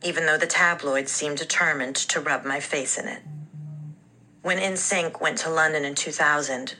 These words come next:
photographers caught him with one of the girls from All Saints in a car, but I never said anything.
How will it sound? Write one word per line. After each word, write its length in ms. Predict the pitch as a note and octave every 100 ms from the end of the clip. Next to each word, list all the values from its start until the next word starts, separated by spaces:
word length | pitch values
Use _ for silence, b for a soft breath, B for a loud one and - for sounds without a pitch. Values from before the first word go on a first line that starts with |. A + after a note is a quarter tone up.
| -
photographers 640 | E3 E3+ E3 E3+ G#3 G3+
caught 300 | - D#3 D3
him 280 | D#3 D3+ D3
with 180 | F3 D#3
one 160 | D#3+
of 100 | D#3
the 60 | F3
girls 280 | E3+ D3+ D3+
from 160 | E3+
All 240 | F3 F3 E3+
Saints 380 | - C#3 C3+ C#3+
in 60 |
a 40 | B2+
car, 520 | - D#3 C3 - - - - - - - -
but 120 | C3
I 80 | C#3
never 240 | C#3 C#3+
said 240 | D#3+ - C#3+
anything. 460 | - - - -